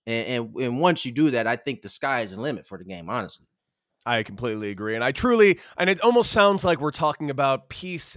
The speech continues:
Speaker 2: and love throughout all of humanity, which in a way we
Speaker 1: No.
Speaker 2: kind of are,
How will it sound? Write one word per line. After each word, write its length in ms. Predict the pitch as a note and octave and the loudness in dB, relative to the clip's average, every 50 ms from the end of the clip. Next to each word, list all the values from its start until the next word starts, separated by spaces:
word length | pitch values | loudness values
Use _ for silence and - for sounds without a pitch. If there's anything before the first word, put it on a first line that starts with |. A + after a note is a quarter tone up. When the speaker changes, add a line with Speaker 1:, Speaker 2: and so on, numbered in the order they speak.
| - | -6
Speaker 2:
and 280 | D3 D3 D3 C#3+ C#3 C3+ | -6 -4 -4 -4 -6 -8
love 360 | C3 C3+ D3 D3 C#3+ C#3+ C3 A#2 | -6 -4 -2 0 0 -2 -4 -8
throughout 420 | - - - D3 D3 C#3 C3+ C3+ - | -14 -10 -6 0 2 2 2 0 0
all 200 | F#3 F#3 F3+ E3+ | 2 2 2 2
of 80 | E3 - | 0 -4
humanity, 500 | - D#3+ C#3+ C#3 C3+ C3 B2+ B2 B2+ B2+ | -6 -4 -2 0 0 0 -2 -4 -4 -2
which 220 | B2 C#3 C#3 - - _ _ | -2 -2 -4 -4 -10 _ _
in 100 | F#3+ F#3 | 0 2
a 40 | F3+ | 6
way 180 | E3 F3+ E3+ | 6 6 6
we 120 | E3+ D#3+ G3 | 6 6 4
Speaker 1:
No. 80 | A#3+ | 4
Speaker 2:
kind 180 | B3 G3+ F3+ C#3+ | 4 4 4 2
of 100 | B2 G#2 | 2 0
are, 220 | G#2 G#2 G#2 G#2 | 0 0 0 -2